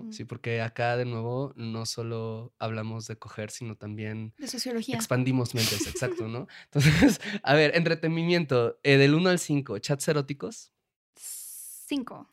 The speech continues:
Speaker 2: Ok. ¿Cámara web?
Speaker 1: Eh, tres.
Speaker 2: Eh, ¿dirty talk?
Speaker 1: Eh, cuatro.
Speaker 2: ¿Sexo telefónico?
Speaker 1: Mm, hmm, podría ser, no sé.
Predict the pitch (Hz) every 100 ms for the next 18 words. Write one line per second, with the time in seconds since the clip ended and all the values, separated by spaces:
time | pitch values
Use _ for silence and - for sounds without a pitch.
0 | _ 107 - 120 - _ _ _ - 151
1 | 143 120 151 _ _ _ _ _ _ _
2 | _ - 254 247 240 233 226 226 226 226
3 | 226 233 247 269 330 403 415 - - -
4 | - - _ _ _ - 113 110 107 107
5 | 110 107 110 120 120 127 117 - - _
6 | _ _ _ _ _ 294 247 240 226 220
7 | 240 220 82 - _ _ _ _ _ -
8 | 120 127 120 107 120 110 160 165 _ _
9 | _ _ _ _ 254 262 277 277 277 269
10 | 269 269 269 269 262 262 262 254 247 233
11 | 233 370 453 247 220 202 196 196 262 302
12 | 440 427 240 208 208 _ _ 262 277 -
13 | -